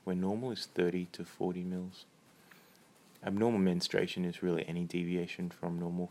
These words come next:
for that patient. Cycle less than twenty-one days, duration less than seven days, or a volume great, duration greater than seven days, or a volume such that pads cannot cope.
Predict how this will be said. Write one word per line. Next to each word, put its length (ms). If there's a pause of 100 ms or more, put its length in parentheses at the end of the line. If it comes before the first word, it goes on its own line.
for 60
that 160
patient. 460 (1200)
Cycle 380
less 160
than 80
twenty-one 400
days, 500 (180)
duration 480
less 220
than 100
seven 360
days, 280
or 140
a 60
volume 540 (340)
great, 260
duration 500 (520)
greater 400
than 160
seven 300
days, 260
or 60
a 40
volume 380
such 260
that 140
pads 420
cannot 440
cope. 360